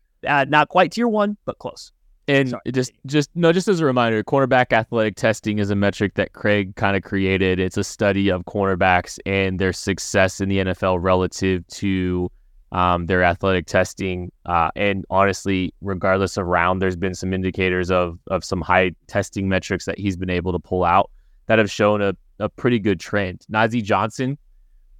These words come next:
Speaker 2: was a seventh round pick last year. He was a tier one cornerback, a-, athletic C bat, and he was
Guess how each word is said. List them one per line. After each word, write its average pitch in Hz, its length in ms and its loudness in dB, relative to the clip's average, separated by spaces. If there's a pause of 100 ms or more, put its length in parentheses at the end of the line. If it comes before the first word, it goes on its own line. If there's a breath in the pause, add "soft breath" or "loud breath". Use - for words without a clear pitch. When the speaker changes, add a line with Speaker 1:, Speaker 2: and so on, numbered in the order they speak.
Speaker 2:
was 107 160 0
a 101 60 -2
seventh 120 380 2
round 113 200 4
pick 113 200 0
last 110 300 2
year. 101 180 2
He 107 160 2
was 101 120 0
a 98 60 -2
tier 104 240 0
one 101 380 0
cornerback, 101 460 2 (180)
a-, 95 240 0
athletic 95 480 2
C 117 160 -2
bat, 107 320 4
and 92 380 -2 (220)
he 95 240 0
was 92 340 0